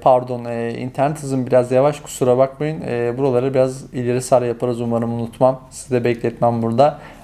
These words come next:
Eğer ileri sarmayı unuttuysam siz kendiniz, kendi ileri sarabilirsiniz bu kısımları.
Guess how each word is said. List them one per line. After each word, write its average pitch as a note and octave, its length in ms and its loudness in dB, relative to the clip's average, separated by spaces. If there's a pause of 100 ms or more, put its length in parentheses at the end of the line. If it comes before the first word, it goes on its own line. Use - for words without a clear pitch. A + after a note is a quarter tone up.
(100)
Eğer C3 180 6
ileri C3 380 2
sarmayı C3+ 380 2
unuttuysam D3+ 680 -2
siz - 260 -8
kendiniz, D3 600 0 (100)
kendi - 300 -4
ileri C#3+ 220 4
sarabilirsiniz C3+ 720 0
bu A#2 100 -2
kısımları. B2+ 520 -2